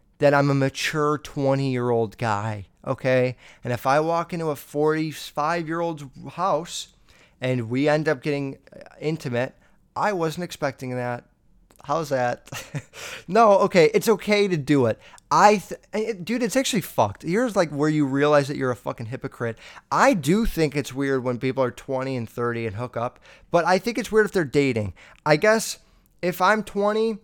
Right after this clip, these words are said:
and she's fucking fifty and we hook up, then why can't, it's just weirder for me when a girl that's twenty hooks up with a guy that's forty.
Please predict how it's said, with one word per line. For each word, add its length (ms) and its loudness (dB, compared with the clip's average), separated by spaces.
and 140 -4
she's 260 -2
fucking 340 0
fifty 580 -2
and 140 -4
we 120 2
hook 220 -4
up, 240 -2
then 240 -2
why 260 2
can't, 440 -6
it's 180 2
just 240 0
weirder 480 0
for 160 -8
me 160 -4
when 160 -4
a 60 -6
girl 440 -4
that's 240 -8
twenty 600 -6
hooks 260 -6
up 80 -8
with 100 -8
a 60 -4
guy 320 -2
that's 180 -6
forty. 460 -4